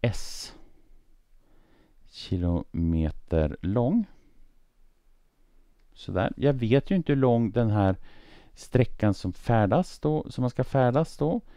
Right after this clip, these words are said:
är, men jag säger att den är S kilometer lång, för S, sträckan, första bokstaven i ordet. Så då tar det ju en viss tid att åka den här sträckan. Så tid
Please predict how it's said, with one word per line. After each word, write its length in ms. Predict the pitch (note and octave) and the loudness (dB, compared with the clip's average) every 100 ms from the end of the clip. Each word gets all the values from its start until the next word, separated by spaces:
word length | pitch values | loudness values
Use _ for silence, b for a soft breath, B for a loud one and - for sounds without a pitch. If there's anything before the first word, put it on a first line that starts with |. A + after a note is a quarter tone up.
| b | b
är, 400 | b F#2 B2+ G3+ - | b 2 4 2 0
men 120 | A2 | -2
jag 160 | G#2+ G#2+ | 0 0
säger 480 | - G#2 G2+ G2 - | 0 2 2 2 -2
att 100 | - | -2
den 180 | F#2+ | 2
är 160 | G2+ G2+ - | 2 0 0
S 360 | - - - - | -4 -4 -10 -14
kilometer 600 | - - A2 G2+ F2+ - | -10 -4 0 2 0 0
lång, 400 | F2+ F2+ - - - | 0 0 -2 -6 -10
för 160 | - - | -8 -6
S, 420 | G2 - - - - - | -6 -6 -12 -14 -16 -20
sträckan, 540 | - G#2 G#2 - - - | -8 -4 -4 -6 -10 -8
första 340 | G2+ G2+ F#2+ | -8 -6 -4
bokstaven 580 | F#2+ G#2 - - A1 A#1 | -4 -6 -8 -10 -8 -8
i 40 | |
ordet. 400 | A#1 G1+ G#1 - - - B B B B B B | -8 -12 -16 -18 -20 -20 B B B B B B
Så 240 | - - | -8 -4
då 340 | D#3+ F3 G3+ - - _ _ - - - - | 0 2 4 2 -4 _ _ -20 -20 -18 -8
tar 420 | - E3 G3 F#3+ | 0 2 4 4
det 80 | F3 | 4
ju 80 | |
en 100 | D#3+ | 2
viss 280 | C3+ C3+ - | 2 -2 -6
tid 480 | - F3 G#3+ F3+ C#3+ - | -2 2 4 2 0 -2
att 220 | A#2+ - - | -4 -4 -2
åka 640 | D#3 B2 - - G3+ D#3 - | 0 0 -4 -2 0 0 0
den 120 | C3 | 2
här 120 | G#2+ | 2
sträckan. 520 | - - - - - - - b b b b b | 0 -4 -6 -10 -16 -16 -20 b b b b b
Så 260 | - - C3+ | -10 -4 -4
tid 520 | - - F3+ A#3 | -2 0 0 0